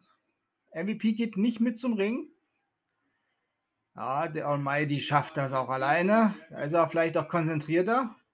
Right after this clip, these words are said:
Wobei es nicht schlecht ist, wenn man seinen Manager mit am Ring hat. Besonders wenn man einen Manager hat, der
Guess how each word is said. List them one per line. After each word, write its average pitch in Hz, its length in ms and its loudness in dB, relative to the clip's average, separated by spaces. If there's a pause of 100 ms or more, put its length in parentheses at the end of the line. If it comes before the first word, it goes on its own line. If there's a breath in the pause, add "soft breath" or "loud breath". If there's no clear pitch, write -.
(3250)
Wobei 185 500 6 (200)
es 240 160 2
nicht 285 220 4
schlecht 277 320 4
ist, 160 200 4
wenn 190 100 2
man 196 160 4
seinen 196 240 4
Manager 208 380 2
mit 220 120 2
am 185 120 2
Ring 220 200 0
hat. 220 240 0 (880 soft breath)
Besonders 170 380 6
wenn 180 120 4
man 190 80 4
einen 180 180 2
Manager 185 360 2
hat, 185 160 2
der 175 160 6